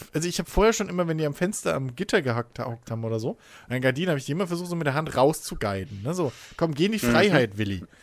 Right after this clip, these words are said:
Speaker 1: Nee. Nee, die weigern sich. Es gibt Mücken, die weigern sich, in die Freiheit zu gehen. Das sind so richtige Stubenmücken. So, die haben
Speaker 2: Ja.
Speaker 1: keinen Bock auf die wilde Natur. „Nee, da sind Vögel, die fressen mich, die wollen hier drin bleiben und mich nerven.“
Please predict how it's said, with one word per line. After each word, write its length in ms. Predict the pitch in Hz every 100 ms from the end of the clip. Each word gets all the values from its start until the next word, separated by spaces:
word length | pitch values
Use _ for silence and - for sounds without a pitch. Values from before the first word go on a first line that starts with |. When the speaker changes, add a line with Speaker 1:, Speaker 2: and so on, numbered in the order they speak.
| - - -
Speaker 1:
Nee. 400 | 160 294 170 - - _ _ _ _ _
Nee, 340 | 214 330 349 - -
die 200 | 185 175
weigern 380 | 220 302 285 180
sich. 180 | 139 175
Es 120 | 160
gibt 140 | 247 226
Mücken, 280 | 277 302 240
die 220 | 208 143
weigern 400 | 208 262 247 214
sich, 200 | 202 202
in 80 | 180
die 80 | 190
Freiheit 400 | - 170 156 127
zu 120 | 135
gehen. 220 | 110 101 - - - -
Das 120 | -
sind 80 | 208
so 60 |
richtige 340 | 196 254 254 226
Stubenmücken. 720 | - 220 220 196 135 117 - - _ _ _ _ _
So, 200 | - 113 -
die 60 | 160
haben 100 | 185
Speaker 2:
Ja. 60 | 220
Speaker 1:
keinen 220 | - 240
Bock 280 | - 226 -
auf 160 | 185 180
die 160 | - 175
wilde 200 | 175 165
Natur. 360 | 156 160 131 - _ _ -
„Nee, 760 | 202 226 226 254 269 262 262
da 120 | 208 156
sind 180 | 165
Vögel, 640 | - - 294 277 262 240 220
die 120 | 170
fressen 640 | - - 233 226 226 220
mich, 260 | 214 220 - - - -
die 100 | 165
wollen 220 | 190 190
hier 120 | 185
drin 200 | 180 202
bleiben 200 | 202 196
und 180 | 175 165
mich 240 | 185 196
nerven.“ 440 | 170 165 170 -